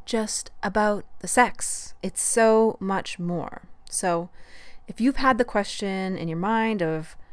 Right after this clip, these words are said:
or the thought, like, "I don't have time to worry about my sex life," or, "Why should I bother focusing on it?" then this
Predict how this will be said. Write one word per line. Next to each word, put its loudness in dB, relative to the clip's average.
or -4
the -6
thought, 2
like, -8
"I 4
don't -2
have -6
time -6
to -10
worry 0
about 4
my 0
sex -4
life," 0
or, -2
"Why 2
should -4
I 0
bother -6
focusing -2
on 0
it?" 0
then -6
this 0